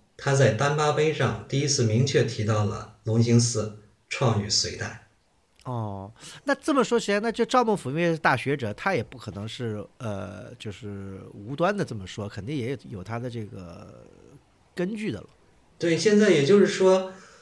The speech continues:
Speaker 1: 呃，在他之后，你像元朝至元年间的，呃，碑，然后元大德五年的碑，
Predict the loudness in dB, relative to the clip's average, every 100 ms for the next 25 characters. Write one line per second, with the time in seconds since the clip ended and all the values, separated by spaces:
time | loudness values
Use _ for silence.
0 | _ _ -4 2 6 6 4 4 2 4
1 | 2 4 4 4 6 8 8 6 4 6
2 | 6 6 4 4 4 4 2 -2 -12 -12
3 | -2 4 6 8 6 6 6 6 6 6
4 | 4 0 -6 -14 -20 _ _ _ -10 -4
5 | -4 0 2 2 0 -2 -8 -4 2 2
6 | 2 2 2 2 4 6 4 2 -4 -2
7 | 0 2 0 0 -6